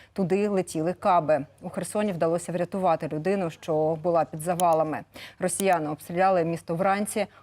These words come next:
Один зі снарядів влучив у приватний будинок, де був сорока восьмирічний чоловік.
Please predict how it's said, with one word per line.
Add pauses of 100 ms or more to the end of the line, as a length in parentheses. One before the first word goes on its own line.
Один
зі
снарядів
влучив
у
приватний
будинок,
де
був
сорока
восьмирічний
чоловік.